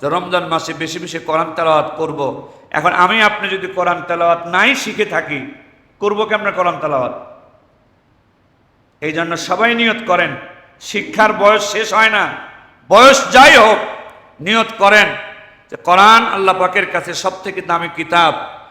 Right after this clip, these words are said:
এই কোরআন নিজে যেমন দামি, এই কোরআনের সাথে যে লোক সম্পর্ক রাখে, কোরআনের কারণে তার দামটাও বেড়ে যায়। এই জন্য কোরআনে কারিম যারা শিখতে পারি নাই,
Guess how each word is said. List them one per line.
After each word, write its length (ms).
এই 120
কোরআন 440
নিজে 240
যেমন 320
দামি, 360
এই 100
কোরআনের 460
সাথে 340
যে 200
লোক 160
সম্পর্ক 540
রাখে, 680
কোরআনের 460
কারণে 280
তার 300
দামটাও 380
বেড়ে 240
যায়। 180
এই 120
জন্য 480
কোরআনে 300
কারিম 300
যারা 200
শিখতে 380
পারি 260
নাই, 240